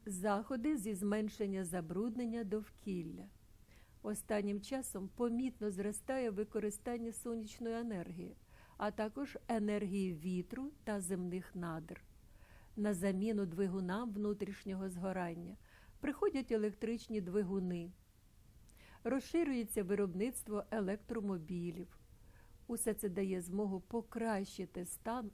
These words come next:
атмосферного повітря. На сучасних підприємствах впроваджують ефективні методи очищення газових викидів і рідких стоків.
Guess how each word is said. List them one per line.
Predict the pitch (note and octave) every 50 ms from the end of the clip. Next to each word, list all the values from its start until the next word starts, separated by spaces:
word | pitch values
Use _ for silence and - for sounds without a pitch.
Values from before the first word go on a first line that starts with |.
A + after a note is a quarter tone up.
| -
атмосферного | - G#3+ G#3 - - G3 G3+ G3 - - G#3 G3 F#3+ G3 F#3 F#3 F#3 F#3 F3+
повітря. | - - F#3 F#3 E3+ F3 E3+ E3 - - - E3+ G3 G3+ - - - - - - - - - - - - - - - - - - - - G#3+
На | G#3+ G#3+
сучасних | - - G#3 G3+ - A3 G3+ G3 G3 - F#3+ F#3+
підприємствах | - - G3 F#3+ - - G3 F#3+ F#3+ G3 A#3 A#3 A#3 A3+ - - F#3 F#3 -
впроваджують | - - A#3 A3+ G#3 B3 C4 C4 G#3 G#3+ A#3 A#3+ A#3 A3+ - - -
ефективні | C4 C4+ C4 - D#4 D4+ - - - C#4+ B3 G#3+ E3+ E3+ G3+ F#3+
методи | F#3 F#3+ G#3+ B3+ C4 - A3+ G3+ E3+ F#3+ F#3
очищення | F3+ F#3 F3+ - - A3 A3+ G#3 - - G3+ F#3 F#3 F3+ F3+
газових | E3 G3 G3 G3 F3+ F3+ F3+ E3+ F3+ F3 -
викидів | F3+ E3 G3+ A3+ A3+ - A3+ G#3 F3+ G#3 G#3+ A3 - - - - - - - - -
і | D4+ D4+
рідких | A3 G3+ G3+ - - - G#3 G#3 G3+ -
стоків. | - - - - - G#3+ F#3 F3 E3+ - - D#3+ -